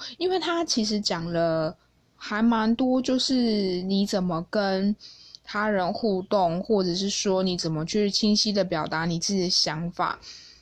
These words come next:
你怎么去从对方的角度去看待这件事情，然后找到共同可以合作的方式跟模式。那我其实觉得这本书，如果你对于，呃，这个部分很有兴趣的人，我觉得可以买来，虽然它真的很厚，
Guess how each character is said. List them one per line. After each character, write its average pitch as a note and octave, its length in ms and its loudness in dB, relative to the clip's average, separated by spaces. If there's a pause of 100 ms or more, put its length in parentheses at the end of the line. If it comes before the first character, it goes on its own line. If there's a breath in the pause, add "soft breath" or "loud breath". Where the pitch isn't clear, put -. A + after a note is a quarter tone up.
(180 loud breath)
你 G3 120 2
怎 F#3+ 180 0
么 E3 240 0
去 A3+ 420 0
从 F#3 360 -2
对 G3+ 120 0
方 G3 160 -2
的 F#3+ 120 0
角 F3 280 -2
度 A3 220 0
去 A#3 100 -2
看 G#3+ 320 0
待 G#3 200 -2
这 G#3 160 0
件 G#3 200 2
事 C4 240 2
情， E3+ 460 0
然 D#3+ 100 -2
后 F#3+ 200 0
找 D#3+ 260 -2
到 F#3 240 0
共 G3+ 240 0
同 F3+ 180 -2
可 F3 160 -4
以 D#3 60 -2
合 D#3 240 -2
作 F3+ 240 2
的 E3+ 80 0
方 E3 320 -2
式 - 180 0
跟 D#3 140 -2
模 D#3 260 -4
式。 - 320 0 (600 loud breath)
那 D#4 180 2
我 G3+ 420 2 (140)
其 - 180 0
实 B3+ 120 2
觉 A#3 140 2
得 G#3+ 100 2
这 A3 160 -2
本 F#3 180 0
书， G3 300 0
如 F#3 100 2
果 F#3 140 0
你 F3 140 -2
对 F#3 220 -2
于， E3 300 -2
呃， D#3+ 480 -4
这 G3+ 160 -2
个 F#3 80 0
部 A3 220 -2
分 G#3 240 0
很 F#3 160 -2
有 F#3 160 2
兴 F#3+ 240 0
趣 F#3+ 160 -2
的 D#3 100 2
人， D#3 160 0
我 D#3 80 -2
觉 F#3 100 -2
得 F#3 80 2
可 F#3+ 140 -4
以 F3 60 0
买 E3+ 300 -4
来， G1+ 280 -10
虽 - 140 -2
然 G#3 80 2
它 G3 100 2
真 G3+ 80 0
的 F#3 80 2
很 D#3 180 -4
厚， D#3 400 -2